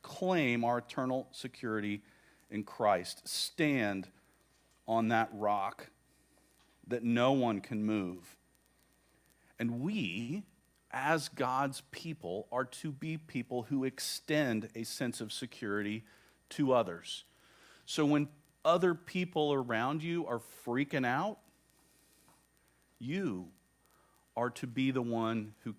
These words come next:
stays steady and says to the situation, "My God has got this." So whatever may come,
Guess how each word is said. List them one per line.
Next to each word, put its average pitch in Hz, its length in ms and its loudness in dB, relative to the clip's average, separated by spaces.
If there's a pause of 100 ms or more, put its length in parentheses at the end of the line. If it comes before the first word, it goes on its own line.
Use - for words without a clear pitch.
(140)
stays 127 920 -4 (180)
steady 90 600 -6 (840)
and 98 180 -10
says 117 460 2
to - 120 -8
the 104 100 -8
situation, 98 960 -6 (240)
"My 104 320 -4
God 90 480 -6 (540)
has 101 200 -8
got 92 380 -6
this." - 500 -14 (1500)
So 127 360 2 (640)
whatever 147 640 6
may 117 220 2
come, 110 600 -4